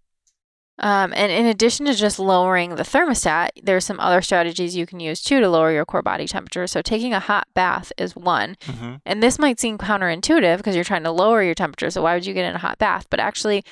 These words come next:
Speaker 1: the hot water, when you get out of the bath, it helps to dilate your blood vessels that are close to the surface of your skin. So when you get out, that heat quickly dissipates from your body and results in a reduced core temperature. And hot baths prior to bed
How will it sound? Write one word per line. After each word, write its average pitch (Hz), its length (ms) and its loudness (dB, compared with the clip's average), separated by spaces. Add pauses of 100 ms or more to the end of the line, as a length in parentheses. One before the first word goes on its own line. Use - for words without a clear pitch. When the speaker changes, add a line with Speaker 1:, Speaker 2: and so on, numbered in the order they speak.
(340)
Speaker 1:
the 208 80 0
hot 262 300 2
water, 208 540 4
when 196 160 -6
you 190 60 -8
get 175 160 2
out 277 180 4
of 285 60 4
the 202 80 2
bath, 160 360 0
it 180 80 0
helps 196 280 -2
to 202 80 -2
dilate 180 600 2
your 156 140 -2
blood 220 260 0
vessels 170 340 -4
that 160 100 -2
are 175 100 -2
close 175 260 -2
to - 100 -10
the 165 80 -6
surface - 340 -4
of 170 120 -4
your 180 140 -6
skin. 226 420 -4
So 190 220 0
when 175 160 -8
you 156 80 -12
get 165 180 0
out, 214 260 0 (280)
that - 200 -2
heat - 220 -6
quickly 190 340 -2
dissipates 180 640 -4 (140)
from 190 220 -2
your 190 100 -2
body 160 360 0
and - 120 -6
results 165 360 -2
in 190 120 -10
a 170 100 -6
reduced 160 500 -8
core - 220 -6
temperature. - 540 -8 (520)
And 185 180 -4
hot 226 260 0
baths 220 320 0
prior 202 240 0
to 180 100 2
bed 247 360 2